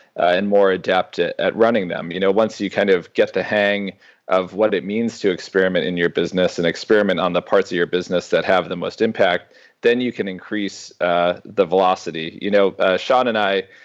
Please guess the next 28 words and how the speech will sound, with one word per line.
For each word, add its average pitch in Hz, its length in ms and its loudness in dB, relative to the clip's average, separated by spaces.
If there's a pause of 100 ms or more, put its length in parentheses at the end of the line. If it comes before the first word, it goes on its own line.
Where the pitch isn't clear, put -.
(360)
um, 98 460 0
talk 110 260 2
a 101 60 2
lot 101 220 2
about, 92 460 -2 (480)
you 120 80 -2
know, 113 100 4
there's 107 240 0
two 151 180 0
ways 117 300 2
to 101 100 -4
go 92 200 2
fast. - 600 -2
You 104 140 -8
can 123 160 -4
go 107 160 6
fast 101 540 0
like 95 180 0
a 87 440 2
Formula 104 500 2
One 92 240 -2
race 92 280 0
car 127 480 2
going 98 220 0
around 92 240 -2
a 90 80 -4
hairpin 90 400 -2
turn, 135 400 0